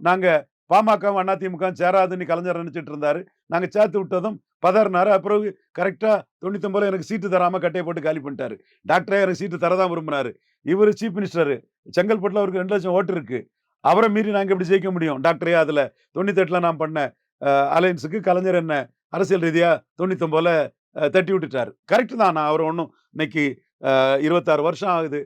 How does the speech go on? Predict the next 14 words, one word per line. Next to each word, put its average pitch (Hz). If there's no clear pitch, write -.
அவர், 180
அவர் 208
நிலைமையில 196
பண்ண 185
கரெக்ட் 160
தான். 143
நானும் 175
ராமதாஸும் 160
சேர்ந்திருந்தா 165
பெரிய 214
சக்தியா 175
ராமதாஸ் 156
வந்திருப்பாரு. 147
நானும் 170